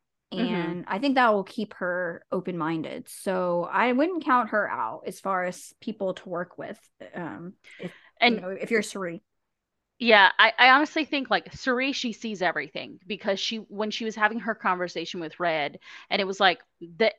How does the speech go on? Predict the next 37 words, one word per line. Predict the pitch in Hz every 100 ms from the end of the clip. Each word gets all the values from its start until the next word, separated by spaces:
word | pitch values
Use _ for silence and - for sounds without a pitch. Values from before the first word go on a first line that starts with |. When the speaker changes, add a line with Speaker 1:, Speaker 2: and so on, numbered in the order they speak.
| -
Speaker 1:
eight | 220 240 196 - -
is | 202 185 - _
making | 196 196 190 202
the | 190
excuse | 180 - - 180 170 -
that | 185
I | 165 180
might | 180 165
be | 185
the | 170 175
back | 170 156 -
door | 165 170
because | 165 - 185 160
they're | 180
worried | 170 180 180 180
about | 175 175
the | 175 -
four | 175 170
of | 160
us | 160
staying | - - 160 170
in | 165
our | 156 156
room. | 185 165
Well, | 156 165
if | 170 -
they're | 175
worried | 175 180 170
about | 160 160
the | 165 156
four | 180 170
of | 156
us | 156
staying | - 170 160
in | 156
our | 151
room, | 175 175